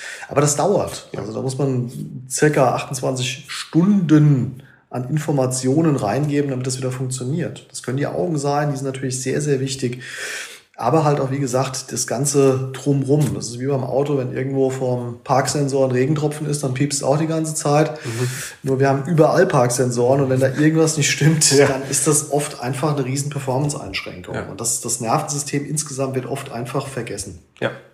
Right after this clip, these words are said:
Speaker 1: Und auch da, wenn natürlich ein Nerv auch mit seinem Epineurum irgendwie eine Rigidität hat, eine Problematik, dann muss ich die auflösen.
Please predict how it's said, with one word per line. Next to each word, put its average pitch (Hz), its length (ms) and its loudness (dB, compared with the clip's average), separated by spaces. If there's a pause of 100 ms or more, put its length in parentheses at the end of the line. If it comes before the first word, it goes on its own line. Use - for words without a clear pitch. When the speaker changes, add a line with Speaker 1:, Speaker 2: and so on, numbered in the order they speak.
Speaker 1:
Und 123 160 -6
auch 127 120 -4
da, 131 460 0 (720)
wenn 135 220 6
natürlich 160 560 2
ein 131 80 -6
Nerv 151 380 2
auch 135 280 -6
mit 143 120 -6
seinem 143 180 -2
Epineurum 139 600 0
irgendwie 147 420 -4
eine 139 260 2 (380)
Rigidität 135 720 -2
hat, 131 100 -2
eine 120 100 -6
Problematik, 120 960 -6 (320)
dann 110 120 -8
muss 127 160 -6
ich 151 120 -4
die - 100 -8
auflösen. - 720 -10